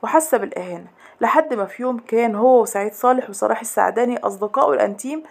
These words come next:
كانوا عند سمير خفاجة في بيته، وكانوا فاتحين الشباك لأنهم كانوا متعودين يسهروا دايمًا عنده كل يوم.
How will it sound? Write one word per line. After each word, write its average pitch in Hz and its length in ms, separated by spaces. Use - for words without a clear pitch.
كانوا 285 300
عند 247 320
سمير 359 180
خفاجة 254 440
في 220 60
بيته، 196 400
وكانوا 233 460
فاتحين 240 340
الشباك 247 520
لأنهم 202 340
كانوا 254 340
متعودين 208 560
يسهروا 226 400
دايمًا 226 320
عنده 226 280
كل 240 220
يوم. 190 240